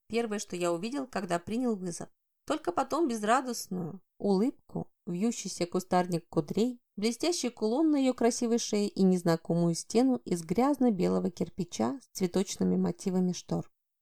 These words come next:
Эмма вернулась раньше времени из своей романтической увеселительной поездки по местам, где Купидон орудует своими стрелами любви с особым энтузиазмом, и затеяла ремонт в моём доме?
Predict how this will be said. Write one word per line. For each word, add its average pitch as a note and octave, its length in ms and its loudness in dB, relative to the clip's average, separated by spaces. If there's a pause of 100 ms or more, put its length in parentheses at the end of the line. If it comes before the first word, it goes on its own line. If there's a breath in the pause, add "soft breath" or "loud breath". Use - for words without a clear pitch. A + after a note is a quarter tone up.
Эмма D#4+ 300 10
вернулась C#4+ 580 4
раньше B3+ 360 0
времени B3+ 440 2
из A3+ 100 -2
своей G#3 240 0
романтической G#3 680 -2
увеселительной G#3 640 -2
поездки F#3+ 520 -4
по G#3 220 0
местам, A#3 600 4 (140)
где F3+ 280 -2
Купидон G3+ 560 4
орудует G#3+ 460 2
своими F3 320 2
стрелами F3+ 520 0
любви D#3+ 500 -2 (200)
с - 220 -10
особым B3 720 2
энтузиазмом, F#3 840 0 (200)
и D#4+ 120 4
затеяла D4+ 540 2
ремонт G3+ 380 2
в - 80 -6
моём G#3 340 4
доме? D4 320 2